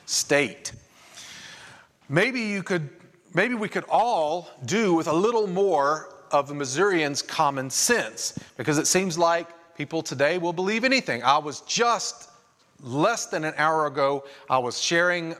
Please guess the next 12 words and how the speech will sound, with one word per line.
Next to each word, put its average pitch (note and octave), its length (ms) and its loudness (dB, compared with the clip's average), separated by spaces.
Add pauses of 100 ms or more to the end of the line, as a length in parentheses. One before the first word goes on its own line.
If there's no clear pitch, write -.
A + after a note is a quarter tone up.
(100)
um, A#2+ 520 0
this C#3 160 -2
service E3+ 480 2
on C3 140 -6
Facebook, C#3 760 -6
and B2 120 -2
I A#2 60 2
saw D#3+ 400 2
someone D3+ 440 -4
had B2 240 -6
a A#2 40 -6
post. D3 500 -2